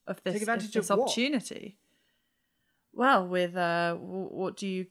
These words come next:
Speaker 1: call it here on Earth? Um, with, like, global warming.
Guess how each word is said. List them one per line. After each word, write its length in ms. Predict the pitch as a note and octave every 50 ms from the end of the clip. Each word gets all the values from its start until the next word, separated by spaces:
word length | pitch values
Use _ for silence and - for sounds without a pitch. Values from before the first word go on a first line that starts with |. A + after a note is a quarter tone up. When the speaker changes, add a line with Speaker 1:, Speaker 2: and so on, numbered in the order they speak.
| _ _ _
Speaker 1:
call 240 | - - G#3+ G3 G3
it 100 | - -
here 300 | E3+ - F#3+ F#3 F3+ F3+
on 120 | F3+ F3+
Earth? 400 | - - G3 F3+ F3 E3+ - _
Um, 360 | - F3+ F3 F3 E3+ F3 E3+ - - _ _
with, 180 | - G3+ G3+ -
like, 180 | F#3 F3+ F3+ -
global 460 | - F#3+ G3 G3+ A3 A3+ G3+ G3+ F#3+ F#3
warming. 480 | F3+ F3+ F3+ F#3 F#3+ G#3+ A#3+ C#4 E4